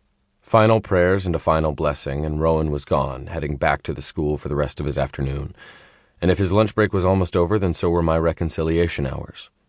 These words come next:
I checked my phone to be sure, then pushed against the door, dropping my hand when I heard the booth open next to me. Someone settled in, and I sat back, masking my sigh. I had a rare free afternoon today, and I had been looking forward to it.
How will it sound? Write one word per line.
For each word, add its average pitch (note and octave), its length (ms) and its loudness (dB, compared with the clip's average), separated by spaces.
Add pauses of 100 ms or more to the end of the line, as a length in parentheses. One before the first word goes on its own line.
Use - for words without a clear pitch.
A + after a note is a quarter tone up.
(260)
I F2 60 -4
checked - 240 -2
my E2 100 2
phone D#2+ 240 0
to D2 60 0
be C#2 120 -2
sure, D2+ 320 0
then D#2+ 140 0
pushed - 300 -6
against D2 300 -2
the D2+ 60 -8
door, C#2+ 380 -4 (320)
dropping F2 360 4
my D#2+ 120 2
hand E2 340 2
when E2+ 100 -4
I D2 60 -2
heard D2+ 200 -2
the D2 60 -6
booth E2 280 -2
open C#2+ 240 -2
next C#2 240 -6
to - 80 -6
me. C#2 200 -10 (680)
Someone A2 320 4
settled F#2 360 2
in, E2+ 180 4
and F2 120 2
I E2 100 2
sat D#2+ 300 0
back, D2 380 0
masking D#2 420 -2
my C#2+ 120 -2
sigh. C#2+ 500 -2 (580)
I - 60 -2
had F2 160 2
a F#2 40 4
rare G#2+ 280 4
free G#2+ 340 2
afternoon G#2 460 2
today, C#2 320 -6
and E2 120 -2
I D2+ 60 0
had D2 100 -2
been D2+ 160 -2
looking C#2 280 -4
forward D2 400 -2
to B1+ 160 -6
it. - 180 -14